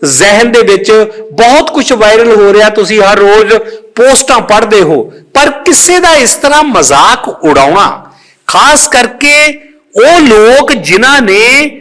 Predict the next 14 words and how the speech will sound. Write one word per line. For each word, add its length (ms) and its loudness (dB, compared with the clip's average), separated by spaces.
ਸੰਗੀਤ 880 -2
ਨੂੰ 240 0
ਸਿੱਖਣ 560 -2
ਲਈ 120 0
ਜ਼ਿੰਦਗੀ 680 0
ਢਾਲ 360 0
ਦਿੱਤੀ 400 -6
ਹੈ, 140 -14
ਜਿਨ੍ਹਾਂ 360 0
ਨੇ 200 2
ਸੰਗੀਤ 760 -2
ਦੀਆਂ 380 0
ਸੁਰਾਂ 460 0
ਨੂੰ 340 -4